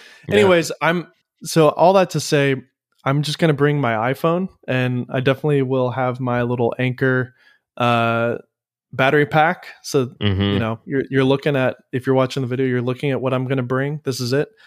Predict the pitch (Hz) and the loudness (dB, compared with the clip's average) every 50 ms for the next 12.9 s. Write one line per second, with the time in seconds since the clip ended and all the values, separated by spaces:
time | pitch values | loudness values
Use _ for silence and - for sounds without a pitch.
0 | - _ - 135 131 113 123 123 131 - - 160 143 143 139 - - - - _ | -20 _ -2 -2 0 2 2 2 0 0 2 2 2 2 2 0 -8 -20 -20 _
1 | _ - 139 127 123 123 117 120 - - 143 131 131 131 135 127 135 131 123 120 | _ -4 -4 -2 0 0 -2 -2 -2 0 0 2 2 2 0 0 -2 -2 -2 -2
2 | 120 - 139 127 - - 139 139 143 - - - _ _ _ - - - - - | -2 -2 -4 -4 -2 -2 -2 -2 -2 -4 -10 -18 _ _ _ -20 -20 -20 -20 -20
3 | - - _ _ _ _ _ - 123 120 120 120 120 120 120 120 - - _ - | -20 -20 _ _ _ _ _ -6 -4 -2 0 0 0 -2 -2 -4 -8 -12 _ -6
4 | 131 120 117 113 113 113 117 120 117 - _ _ _ _ _ _ - 143 156 160 | -4 -2 -2 -2 -2 -2 -4 -4 -6 -8 _ _ _ _ _ _ 0 2 2 2
5 | 123 - - - 127 120 120 120 120 - - 143 127 143 - 160 156 165 156 156 | 2 -2 -2 0 0 0 0 -2 -6 -8 -10 -4 -2 -2 -2 0 2 4 4 4
6 | 160 156 151 135 147 156 170 170 165 160 147 139 147 135 - - 156 143 151 175 | 4 4 4 4 2 4 4 4 2 2 2 2 0 0 0 0 0 2 2 2
7 | 185 - _ _ _ _ _ _ _ - 131 135 135 135 131 123 - 135 135 127 | 0 -2 _ _ _ _ _ _ _ -2 0 0 0 0 -2 -2 -2 -2 -2 -2
8 | - - 131 131 143 151 160 160 160 165 156 147 160 151 151 131 123 127 135 139 | -4 -4 -4 -2 -2 0 0 0 0 0 0 0 0 -2 -2 -2 0 0 -2 -2
9 | - - 156 143 147 147 143 127 - - 135 - - 135 131 131 - - 147 131 | -2 0 0 2 2 0 -2 -4 -4 -8 -8 -2 0 0 0 0 0 -4 -4 -2
10 | - 139 135 135 123 - 151 143 - 131 131 127 123 127 123 - - - 135 127 | 0 0 0 0 0 -4 -4 -4 -4 -6 -6 -6 -6 -8 -10 -10 -12 -12 -8 -6
11 | 127 135 135 - - 143 123 131 131 131 131 131 127 123 - 135 123 127 131 139 | -6 -6 -8 -8 -10 -10 -8 -8 -8 -8 -6 -8 -8 -8 -6 -4 -4 -2 -2 -2
12 | 135 - 143 139 147 151 143 135 131 131 135 127 131 127 123 120 120 | -2 0 0 2 2 4 4 4 4 4 2 0 0 0 0 0 -2